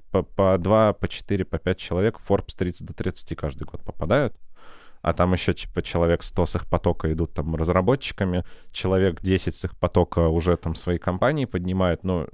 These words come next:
как бы не микробизнес с оборотом там сто плюс в год и, м, миллионов рублей, да, надо ж пояснять. А, вот, и там реально очень много движевых чуваков.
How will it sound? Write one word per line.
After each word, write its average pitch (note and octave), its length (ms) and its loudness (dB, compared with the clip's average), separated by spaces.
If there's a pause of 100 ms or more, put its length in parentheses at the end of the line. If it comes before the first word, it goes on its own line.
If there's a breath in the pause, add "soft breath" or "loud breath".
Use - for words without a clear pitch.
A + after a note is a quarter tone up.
как - 140 -14
бы D#2+ 120 -6
не F#2 120 2
микробизнес G#2+ 720 4
с - 200 -12
оборотом F2+ 460 2
там D#2 200 -8
сто - 160 -8
плюс D2+ 320 -10 (580 soft breath)
в F2 80 -6
год D#2 320 -2
и, E2+ 580 0
м, D#2+ 600 -2
миллионов F2 400 2
рублей, D2 380 0 (100)
да, C2+ 240 -2
надо C#2+ 240 -8
ж - 100 -12
пояснять. E2 360 -6 (480 loud breath)
А, D#2 420 -2
вот, E2+ 380 -8
и E2+ 600 -6 (180)
там A2 220 2
реально G2 300 2
очень F2 260 -4
много D#2 280 -8
движевых C#2+ 440 -14
чуваков. - 460 -18